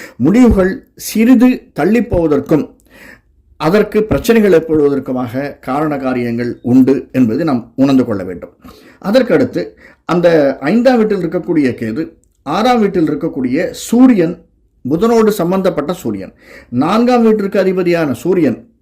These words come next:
ஆறாம் வீட்டில் மறைவிட ஸ்தானத்தில் இருப்பதால் நாம் எடுக்கக்கூடிய எந்த முடிவுமே முதலில் சொன்ன மாதிரி தள்ளி போவதற்கான சாத்தியக்கூறுகள் அம-, அதிகமாக இருக்கிறது. இந்த வ-, இந்த மாசம் யாராவது அரசியல்வாதிகளை சந்தித்து ஒரு டிரான்ஸ்ஃபருக்கோ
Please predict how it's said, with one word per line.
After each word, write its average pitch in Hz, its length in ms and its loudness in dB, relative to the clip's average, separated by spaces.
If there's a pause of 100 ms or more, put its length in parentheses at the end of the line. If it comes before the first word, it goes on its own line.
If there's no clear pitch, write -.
(360)
ஆறாம் 220 360 0
வீட்டில் 180 340 0
மறைவிட 214 260 2
ஸ்தானத்தில் 165 420 -2
இருப்பதால் 135 520 -4
நாம் 165 320 -2
எடுக்கக்கூடிய 175 680 0
எந்த 240 360 2
முடிவுமே 160 560 2 (1080)
முதலில் 196 520 4
சொன்ன 170 280 -2
மாதிரி 139 420 0
தள்ளி 220 300 0
போவதற்கான 156 640 -2
சாத்தியக்கூறுகள் 151 640 -2
அம-, 123 240 -4 (100)
அதிகமாக 139 420 2
இருக்கிறது. 107 460 -6 (280)
இந்த 156 200 2
வ-, 156 200 0
இந்த 175 260 0
மாசம் 220 400 2
யாராவது 185 680 0
அரசியல்வாதிகளை 175 720 0
சந்தித்து 165 460 -2
ஒரு 151 160 2
டிரான்ஸ்ஃபருக்கோ 180 800 -2